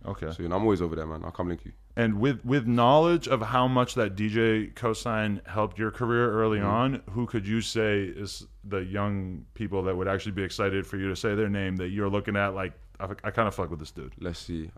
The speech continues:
Speaker 2: There's a couple. Um, they're not all young, but they're just people I really fuck with. Uh, Masterpiece, he's hard. He's hard. Look him up. Um,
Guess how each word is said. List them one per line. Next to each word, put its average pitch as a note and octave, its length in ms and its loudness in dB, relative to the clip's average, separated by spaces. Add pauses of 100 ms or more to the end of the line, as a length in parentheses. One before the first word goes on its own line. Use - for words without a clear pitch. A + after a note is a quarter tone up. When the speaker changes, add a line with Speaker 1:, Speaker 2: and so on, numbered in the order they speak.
(120)
Speaker 2:
There's E2+ 140 -10
a E2 40 -10
couple. E2+ 560 -10
Um, E2 300 -6
they're F#2+ 100 0
not G#2+ 120 0
all F#2 120 0
young, F#2 280 2
but E2+ 100 -10
they're E2+ 80 -6
just E2+ 160 -10
people D#2+ 180 -8
I D#2+ 40 -4
really E2 160 -6
fuck E2 220 -8
with. E2 140 -8 (160)
Uh, D#2+ 320 -6
Masterpiece, F#2+ 640 -2
he's E2+ 140 -12
hard. F#2 220 -2 (580)
He's - 80 -20
hard. E2+ 160 -10
Look F2 120 -8
him F2 120 -4
up. - 200 -6 (300)
Um, D#2+ 320 -6